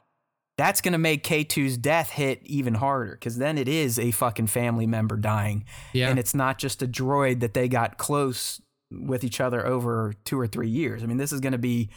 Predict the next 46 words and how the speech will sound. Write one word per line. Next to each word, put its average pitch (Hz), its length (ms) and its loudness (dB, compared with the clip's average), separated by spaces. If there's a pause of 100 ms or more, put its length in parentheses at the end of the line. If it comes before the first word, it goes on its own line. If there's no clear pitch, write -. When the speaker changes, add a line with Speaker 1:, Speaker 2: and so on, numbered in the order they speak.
(460)
Speaker 1:
Cassian 147 600 2
losing, 139 800 0
as 127 200 -2
Nick 160 200 -2
said, 135 260 2
a 127 160 2
brother 131 600 2 (320)
that 131 100 0
he's 143 220 0
known 156 280 2
since - 240 -4
he's 127 140 -4
probably 127 580 -2
ten 147 180 -4
or 139 80 0
eleven 131 340 2
years 120 280 0
old. - 280 -8 (440)
Speaker 2:
Yeah, 151 200 0 (280)
yeah. 151 280 -2
I 117 100 0
mean, 123 260 2
it's, - 320 -2
Speaker 1:
<sighs> - 40 -8
Speaker 2:
it's - 180 -2
gonna 139 300 2
be 143 200 2
very 131 320 2
difficult 127 640 -2
for 127 140 0
him 123 240 4
to 131 160 -2
deal 127 360 2
with 120 220 0
that. - 340 -6
Like, 120 320 -2 (1080)
and 143 260 2
it 147 200 0
gives 175 240 4
it 190 200 2
even 196 420 4
more 165 280 6
weight 170 320 4
considering 151 640 4
that, 143 240 2
like, 135 300 0